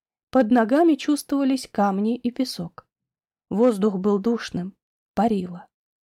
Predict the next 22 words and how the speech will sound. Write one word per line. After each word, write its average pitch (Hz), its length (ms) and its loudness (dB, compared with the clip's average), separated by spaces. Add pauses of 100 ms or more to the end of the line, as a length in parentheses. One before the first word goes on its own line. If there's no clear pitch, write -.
(1080)
«А 247 140 4
чего 330 300 2
мы 427 100 2
стоим?» 311 500 -2 (600)
Чарли 349 340 4
попыталась 269 640 -2
выглянуть 254 440 2
из-за 226 260 -4
плеча - 340 -4
Ская. 180 440 -10 (600)
Тот 302 180 0
слегка - 440 -4
отодвинулся, 202 760 -2
чтобы 190 300 -4
мы 214 140 0
тоже 302 340 0
смогли 208 400 0
рассмотреть, 214 600 -4
что - 220 -6
там 214 180 -2
впереди. 202 560 -8 (1080)
«Пропасть?» 381 840 4